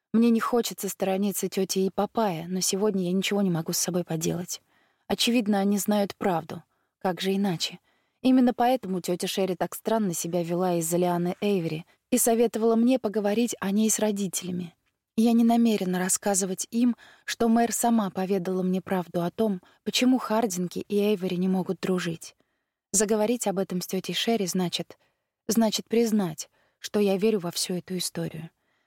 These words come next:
Признать, что родители лгали мне о том, как на самом деле познакомились.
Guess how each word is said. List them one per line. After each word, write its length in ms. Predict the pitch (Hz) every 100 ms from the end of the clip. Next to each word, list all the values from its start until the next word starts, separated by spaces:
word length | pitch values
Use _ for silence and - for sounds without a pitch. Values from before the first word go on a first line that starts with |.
| _ _
Признать, 540 | 220 208 226 254 - - _
что 200 | - -
родители 460 | 214 208 214 220 208
лгали 440 | 208 190 220 208
мне 260 | 202 202 202
о 40 |
том, 280 | 190 240 226
как 200 | 202 190
на 140 | 208
самом 380 | 208 226 196 175
деле 240 | 170 175 170
познакомились. 840 | 175 180 170 180 160 156 -